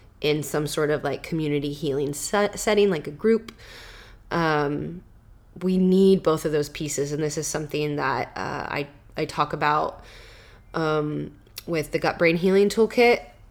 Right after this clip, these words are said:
and, like, why I want some sort of group aspect is because, like, we are social creatures and we need to heal in community.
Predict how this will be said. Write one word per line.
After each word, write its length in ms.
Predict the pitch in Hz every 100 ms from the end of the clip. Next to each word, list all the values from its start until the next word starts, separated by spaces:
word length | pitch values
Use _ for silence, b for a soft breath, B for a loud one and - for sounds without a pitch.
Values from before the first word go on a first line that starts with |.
| -
and, 260 | 165 156
like, 180 | - -
why 500 | 170 175 170 170 170
I 140 | 165 160
want 360 | 160 160 -
some 460 | - 175 156 147 -
sort 240 | - 165
of 120 | 151 -
group 260 | 151 160 -
aspect 580 | - 180 - 220 226
is 140 | 160 156
because, 420 | 151 - 156 147
like, 220 | 120 - - - - - -
we 500 | 165 165 180 196 202
are 680 | - 170 175 170 170 170 170
social 400 | - 170 165 175
creatures 640 | - 160 - 226 262 254
and 240 | - 160 160
we 120 | 160
need 300 | 156 151 147
to 120 | -
heal 300 | 151 151 143
in 120 | 143 143
community. 560 | 139 139 131 - -